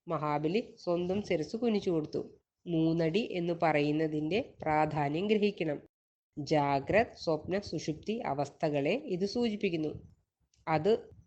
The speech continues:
മൂന്നും തരണം ചെയ്താലേ തുര്യത്തിലേക്ക് കടക്കാനാവൂ. തുര്യത്തിലാണ്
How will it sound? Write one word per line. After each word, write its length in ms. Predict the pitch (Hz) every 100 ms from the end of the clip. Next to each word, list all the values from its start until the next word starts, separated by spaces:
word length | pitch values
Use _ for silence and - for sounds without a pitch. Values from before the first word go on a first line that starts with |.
| -
മൂന്നും 520 | 180 180 196 214 233
തരണം 420 | 208 156 160 196
ചെയ്താലേ 680 | 196 175 156 143 165 254 -
തുര്യത്തിലേക്ക് 760 | 190 165 180 180 175 151 202
കടക്കാനാവൂ. 680 | 214 226 - 214 180 156 143 - - -
തുര്യത്തിലാണ് 840 | 156 147 160 165 202 160 160 285